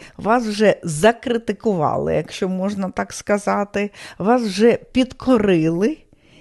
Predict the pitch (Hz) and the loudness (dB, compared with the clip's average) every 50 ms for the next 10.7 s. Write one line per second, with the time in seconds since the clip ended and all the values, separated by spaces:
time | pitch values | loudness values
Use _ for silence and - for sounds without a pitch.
0 | - _ - - 202 202 185 220 254 285 269 254 226 220 233 262 269 254 240 240 | -20 _ -6 -4 -2 -2 0 0 -2 0 -2 -2 -2 0 2 2 4 4 2 0
1 | - - - - _ - 190 220 262 294 - - - - 247 262 254 240 240 247 | -2 -20 -20 -18 _ -2 2 4 4 4 4 2 -4 -4 -2 0 2 4 4 4
2 | 269 302 349 349 - - - 180 160 156 156 156 147 156 170 196 220 247 262 262 | 2 2 0 -2 -6 -8 -8 -8 -8 -6 -6 -6 -6 -4 -2 0 2 4 4 4
3 | 254 247 247 262 247 208 180 175 247 262 294 320 - - 247 247 240 226 220 214 | 6 6 4 4 2 0 -2 -2 -2 -2 -2 -4 -4 -2 -2 0 0 0 -2 -2
4 | 202 190 185 170 - - - - - - 156 _ _ _ _ _ _ _ _ _ | -2 -4 -6 -8 -10 -12 -12 -12 -12 -12 -14 _ _ _ _ _ _ _ _ _
5 | - - - - - 208 208 208 220 226 226 254 269 330 381 381 - 294 247 254 | -20 -20 -14 -6 0 2 2 2 2 2 2 2 0 0 -2 -2 -2 -2 -2 -2
6 | 240 226 220 208 - - - 214 196 185 180 180 175 165 - - - - - - | -4 -6 -6 -6 -8 -6 -4 -4 -2 -2 -2 -2 -2 -4 -6 -8 -18 -20 -14 -8
7 | - 165 165 165 165 165 160 160 160 160 160 160 160 156 156 156 151 151 151 151 | -6 -4 -4 -4 -4 -4 -4 -4 -4 -4 -4 -4 -4 -4 -6 -6 -6 -6 -6 -4
8 | 147 135 - - - - - - - _ _ - _ _ _ _ _ _ _ _ | -6 -6 -8 -10 -14 -18 -20 -20 -20 _ _ -20 _ _ _ _ _ _ _ _
9 | _ _ - - - 175 170 190 185 185 180 - - 185 170 160 151 151 151 160 | _ _ -18 -10 -6 0 0 0 0 0 -2 -2 0 0 2 2 2 0 0 0
10 | 180 175 175 170 151 131 123 - - 120 113 123 - | 0 2 2 2 2 2 0 -2 -6 -6 -6 -6 -10